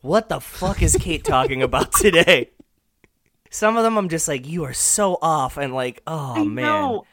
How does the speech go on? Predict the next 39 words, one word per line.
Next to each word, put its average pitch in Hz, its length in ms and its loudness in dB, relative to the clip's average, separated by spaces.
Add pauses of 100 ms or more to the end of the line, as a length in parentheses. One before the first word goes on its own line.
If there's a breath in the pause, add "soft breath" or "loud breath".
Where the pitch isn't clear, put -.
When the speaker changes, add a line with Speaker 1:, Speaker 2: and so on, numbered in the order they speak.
Speaker 2:
I 285 140 0
know. 294 380 -4
And 277 100 -6
I, - 240 -6
I 277 160 -2
want 277 260 -2
you 311 60 -6
to 294 80 -4
know, 277 180 0
I 262 120 -2
know 240 240 -2
when 240 160 -2
I'm 214 140 -2
off 196 280 -4
too. 202 400 -4 (100)
I 226 120 -2
do. 220 420 0
I - 160 0
understand 214 720 0
it. - 260 -4 (760)
Speaker 1:
Okay. 123 520 -4 (160)
You're 147 160 -4
self-aware 147 640 0
enough 113 300 -6
to 135 100 -10
know 117 240 -4
that 107 100 -8
this 117 160 -10
is, 113 100 -10
like, 117 140 -6
a 120 120 -8
bad 113 500 -4
take, - 420 -10
but 113 140 -6
it's 107 100 -6
something 135 340 -6
you 151 140 -8
believe 143 440 -6
in. - 160 -18